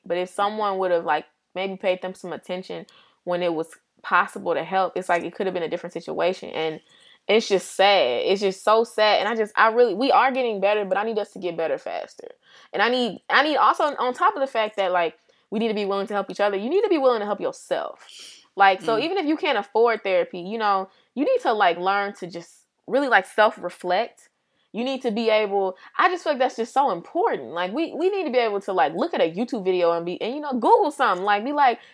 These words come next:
Speaker 1: "Am I depressed?" You know, figure it out. Like, you need to, like, n-, understand that there could be something wrong with you, and you might, and you can't keep pretending like it's not.
Speaker 2: Mm-hmm.
Speaker 1: And I just, I
Speaker 2: 'Cause
Speaker 1: think
Speaker 2: that's
Speaker 1: that
Speaker 2: not
Speaker 1: is
Speaker 2: gonna make it
Speaker 1: so
Speaker 2: go away.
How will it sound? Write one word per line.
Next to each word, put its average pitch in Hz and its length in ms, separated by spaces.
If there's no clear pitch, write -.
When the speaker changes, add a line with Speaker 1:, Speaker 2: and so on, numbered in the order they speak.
Speaker 1:
"Am 294 180
I 320 100
depressed?" - 720
You 311 80
know, 302 100
figure 339 380
it 220 60
out. 285 280
Like, 196 180
you 277 80
need 339 180
to, 247 100
like, 208 220
n-, 185 180
understand 247 520
that 196 120
there 240 140
could 233 120
be 202 80
something 233 380
wrong 269 220
with - 140
you, 202 140
and 185 180
you 262 120
might, 240 300
and 208 100
you 302 80
can't - 220
keep 262 160
pretending 294 480
like 190 160
it's 180 160
not. 190 440
Speaker 2:
Mm-hmm. 165 340
Speaker 1:
And 202 140
I 226 160
just, 214 340
I 269 160
Speaker 2:
'Cause - 40
Speaker 1:
think 175 120
Speaker 2:
that's 208 160
Speaker 1:
that 226 40
Speaker 2:
not 202 80
Speaker 1:
is - 20
Speaker 2:
gonna 185 120
make 185 140
it 214 60
Speaker 1:
so 214 60
Speaker 2:
go 143 180
away. 147 400